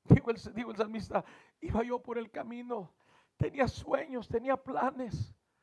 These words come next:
Nunca anticipé que, que me pasaría por situaciones que me llevarían al suelo. Nunca anticipé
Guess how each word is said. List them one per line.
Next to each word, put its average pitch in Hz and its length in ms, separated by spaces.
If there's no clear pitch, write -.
Nunca 330 460
anticipé 277 880
que, 262 240
que 269 140
me 269 180
pasaría 269 680
por 247 180
situaciones 269 840
que 277 140
me 269 120
llevarían 254 440
al 262 160
suelo. 240 760
Nunca 349 520
anticipé 294 1000